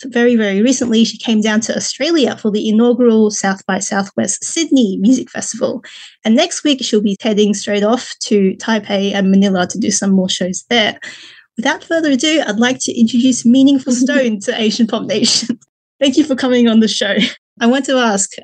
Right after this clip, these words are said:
Speaker 1: are you, you look like you're back in Korea right now.
Speaker 2: Yeah, um, I'm finally in Korea and I wanna go back to
Speaker 1: Yeah?
Speaker 2: Sydney. <laughs> Yeah.
Speaker 1: I saw on your Instagram that you really, really enjoyed Sydney.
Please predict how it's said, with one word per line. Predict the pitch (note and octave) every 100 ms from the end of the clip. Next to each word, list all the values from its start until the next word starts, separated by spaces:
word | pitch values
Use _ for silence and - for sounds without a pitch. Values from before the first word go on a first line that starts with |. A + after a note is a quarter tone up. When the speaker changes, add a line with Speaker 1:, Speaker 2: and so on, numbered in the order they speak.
| -
Speaker 1:
are | C4
you, | D#4+ F#4 D4+
you | C4 C#4+
look | F4+ B4+
like | -
you're | C#4+
back | A3+ A3+
in | C4
Korea | A#3+ A3 D4
right | A3+ - -
now. | F2+ - A3+ _ _
Speaker 2:
Yeah, | A3+ A#3 A#3 G#3+ G#3 G#3
um, | G#3+ G#3 G3+ G3+ G#3
I'm | G#3+ G#3 G3+
finally | G#3 G#3 G#3+ G#3
in | F#3+
Korea | G3+ F#3+ F3 E3+ E3
and | D#3+ D#3+ D#3 - _ - -
I | A#3
wanna | B3 B3+
go | A#3 A3
back | A3 G#3+ G#3 G#3 - - - - _ _
to | C4+
Speaker 1:
Yeah? | A#3+ A#3 B3+
Speaker 2:
Sydney. | C#4+ A3+ A#3+ -
<laughs> | B3+ -
Yeah. | - - A3 -
Speaker 1:
I | B3
saw | C4 - D4+ F4+
on | G#4+
your | C4
Instagram | A#3 A#3 D#4 B3+ G#3+ F#3+
that | G3 G#3+
you | A3 A#3
really, | B3+ C4 A#3
really | A3+ A3 G#3+
enjoyed | G3 G3 - G3 F#3 F#3
Sydney. | - F#3 F#3+ F#3 F#3